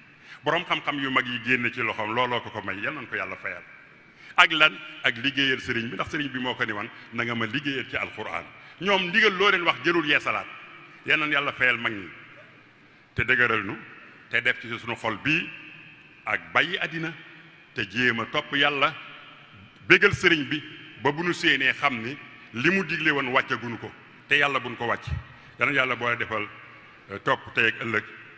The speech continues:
te defal nu tawfiq, musal nu musal jaam yi yépp ci mbooleem musiba yi. Yàlla indi nu nawet bu barkeel,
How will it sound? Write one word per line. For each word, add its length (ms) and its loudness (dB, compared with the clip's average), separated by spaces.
te 80 -4
defal 260 2
nu 140 -4
tawfiq, 420 -2
musal 300 -4
nu 140 -4
musal 360 -4
jaam 200 2
yi 140 -2
yépp 100 4
ci 120 -8
mbooleem 380 4
musiba 360 -2
yi. 160 -8
Yàlla 360 2
indi 160 -6
nu 140 -4
nawet 280 0
bu 80 -10
barkeel, 580 4